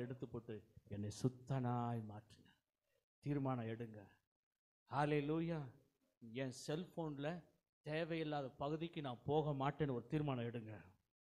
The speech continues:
ஹல்லேலூயா சொல்லுங்க. இன்னைக்கு எத்தனை பேர் தெரியுமா? ஹல்லேலூயா. இது, இது எத்தனை பேர் தெரியுமா? இன்னைக்கு பெரிய பெரிய ஆளை நான் பார்த்துட்டு இருக்கிறேன்.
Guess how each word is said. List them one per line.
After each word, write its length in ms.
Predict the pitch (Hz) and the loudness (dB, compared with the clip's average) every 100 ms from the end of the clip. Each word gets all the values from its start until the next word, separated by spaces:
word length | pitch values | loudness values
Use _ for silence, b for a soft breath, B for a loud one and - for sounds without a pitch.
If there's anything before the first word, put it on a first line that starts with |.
| _ _ _ _ _ _ _ _ _ _ _ | _ _ _ _ _ _ _ _ _ _ _
ஹல்லேலூயா 300 | 117 131 123 120 | -8 -4 -4 -4
சொல்லுங்க. 280 | 117 117 127 139 123 110 - _ _ - - - - - 123 | -6 -4 -4 -4 -6 -12 -20 _ _ -20 -20 -18 -18 -16 -12
இன்னைக்கு 240 | 123 127 147 | -12 -12 -16
எத்தனை 240 | - 190 165 | -12 -12 -10
பேர் 160 | 175 - | -12 -10
தெரியுமா? 260 | 151 151 156 143 - _ _ _ _ _ - | -10 -8 -10 -12 -20 _ _ _ _ _ -8
ஹல்லேலூயா. 560 | 139 143 151 151 143 127 - _ _ _ _ _ _ _ _ _ _ _ _ _ 120 | -4 -2 -2 -2 -4 -8 -16 _ _ _ _ _ _ _ _ _ _ _ _ _ -20
இது, 200 | 113 120 123 - | -14 -14 -16 -14
இது 100 | 123 | -12
எத்தனை 220 | 127 180 165 | -8 -4 -2
பேர் 180 | 160 156 | -4 -4
தெரியுமா? 260 | 131 123 143 139 | -4 -4 -4 -6
இன்னைக்கு 340 | 120 117 135 156 - - _ _ - | -8 -8 -12 -14 -16 -20 _ _ -8
பெரிய 200 | 117 147 175 | -4 -2 -2
பெரிய 240 | 180 180 165 | -2 0 0
ஆளை 180 | 175 170 | 2 0
நான் 140 | 156 147 | -2 -2
பார்த்துட்டு 260 | 143 - 123 | -4 -8 -10
இருக்கிறேன். 300 | 117 107 | -10 -12